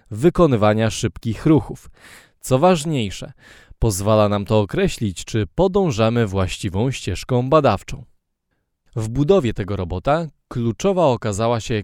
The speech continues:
kompleksowa metodologia, czyli projektowanie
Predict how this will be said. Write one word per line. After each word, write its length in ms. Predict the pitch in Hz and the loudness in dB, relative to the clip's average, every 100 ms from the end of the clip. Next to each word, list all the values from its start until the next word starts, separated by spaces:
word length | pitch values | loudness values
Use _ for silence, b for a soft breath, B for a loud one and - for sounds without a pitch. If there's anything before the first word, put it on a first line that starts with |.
| _ | _
kompleksowa 800 | - 180 170 160 - - 127 131 | -4 -4 -2 -4 -4 -2 2 2
metodologia, 840 | 120 123 120 127 127 123 98 - - b b b b | 2 -2 0 4 6 6 2 -4 -16 b b b b
czyli 380 | - 104 101 95 _ _ _ | -10 -4 -4 -6 _ _ _
projektowanie 880 | - 135 196 208 - 147 156 156 151 | 2 4 6 4 0 0 2 2 -2